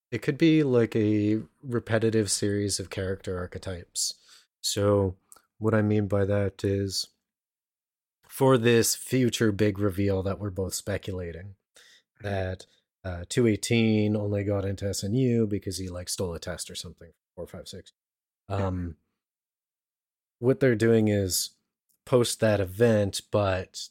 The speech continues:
Speaker 1: pre that reveal, they're establishing that path or tendency in this character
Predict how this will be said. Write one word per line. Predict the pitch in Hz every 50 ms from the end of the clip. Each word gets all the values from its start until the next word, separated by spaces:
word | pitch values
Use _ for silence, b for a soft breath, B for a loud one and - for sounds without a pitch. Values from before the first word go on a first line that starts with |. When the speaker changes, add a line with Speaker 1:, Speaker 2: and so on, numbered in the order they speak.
| _ _
Speaker 1:
pre | - - 117 110 104 104
that | 90 95 92 - -
reveal, | 98 92 87 87 - 104 104 110 104 101 95 90 82 b b b b b _ _
they're | 104 104
establishing | 95 - - - 107 95 95 95 98 95 - - 101 95 92 92 90 92
that | 95 98 95 95 92 90 - - - - _ _ _ _ _ _ _ _ _ _ _ _ _ _ _ _ _ _ _ _ _ _ _ _ _ _ _ _ _ _ _ _ _ _ _ _ _ _ _ _ _ _ _ _ _ _ _ _ _ _
path | - - 113 104 - -
or | 98
tendency | - - - 117 110 107 104 - - 104 92 87
in | 98 95
this | 92 92
character | - - 104 92 85 87 - - - -